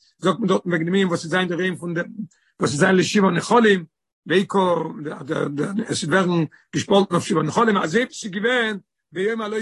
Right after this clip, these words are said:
מארץ מצרים. וואס איז דאס שייך, איז דאס דאך זיין, א מורידיקער חיליק. קומט צום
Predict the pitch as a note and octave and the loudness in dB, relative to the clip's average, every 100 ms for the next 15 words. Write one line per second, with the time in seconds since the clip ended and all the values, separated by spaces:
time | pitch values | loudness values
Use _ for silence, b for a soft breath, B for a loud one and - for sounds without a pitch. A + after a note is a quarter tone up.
0 | - G#3+ A3 F3 F#3 - G#3 F#3 _ _ | -8 -12 -12 -14 -16 -16 -20 -20 _ _
1 | _ - F#3+ A3+ - B3 A3+ F#3 B3 A#3 | _ -14 -8 -6 -4 -4 -4 -4 -4 -4
2 | - E3+ G3+ A3 G3 B3 B3+ G3 G#3 G#3 | -8 -4 -2 0 0 0 -2 -4 -2 -2
3 | F#3+ b b - B3+ B3+ - - _ _ | -4 b b -2 4 4 4 -2 _ _
4 | _ _ _ _ _ - G#3+ G#3+ - F3+ | _ _ _ _ _ -2 0 0 -4 -6
5 | D3 | -4